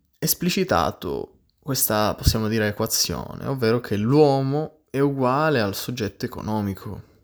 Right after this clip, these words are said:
In che senso? Attenzione qui perché è molto interessante. Indipendentemente dalla collocazione sociale,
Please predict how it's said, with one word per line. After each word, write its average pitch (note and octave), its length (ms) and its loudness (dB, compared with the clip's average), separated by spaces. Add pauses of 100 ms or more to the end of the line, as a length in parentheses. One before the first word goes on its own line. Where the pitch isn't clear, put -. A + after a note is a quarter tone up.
(1300)
In F3 80 -2
che - 80 -4
senso? - 600 -4 (1500)
Attenzione G#2 460 0
qui C3+ 160 0
perché - 260 0
è G2+ 40 0
molto A2+ 260 -2
interessante. - 720 -10 (880)
Indipendentemente C#3+ 1700 2
dalla B2+ 360 2
collocazione C3 880 0
sociale, F#2+ 960 -4